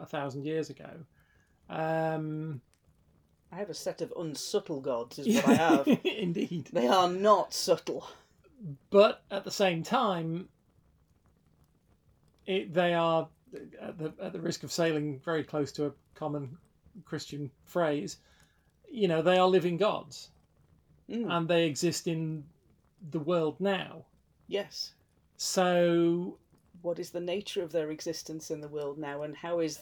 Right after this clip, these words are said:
Speaker 2: how are they perceiving their reality now? And
Speaker 1: Yeah.
Speaker 2: yeah, they could get some very big, deep questions <laughs> around the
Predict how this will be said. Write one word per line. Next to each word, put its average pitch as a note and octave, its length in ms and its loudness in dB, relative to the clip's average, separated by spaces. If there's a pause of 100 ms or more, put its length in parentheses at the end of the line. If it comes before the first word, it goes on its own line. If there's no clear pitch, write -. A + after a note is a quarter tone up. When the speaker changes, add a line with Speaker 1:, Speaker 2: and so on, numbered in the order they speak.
Speaker 2:
how F#3 200 0
are E3 60 8
they F3 240 2
perceiving D#3+ 600 -4
their F3+ 180 -2
reality B2 540 -2
now? B2+ 320 -8
And B2 160 -8 (220)
Speaker 1:
Yeah. F3 220 -4 (300)
Speaker 2:
yeah, F3 260 2
they G3+ 120 0
could G#3+ 200 -6
get F#3+ 220 0
some E3 200 -8
very F3 480 2
big, D#3 420 -6
deep D3 260 -12
questions D#3 640 -6
<laughs> - 20 0
around E3+ 320 0
the C4 100 -4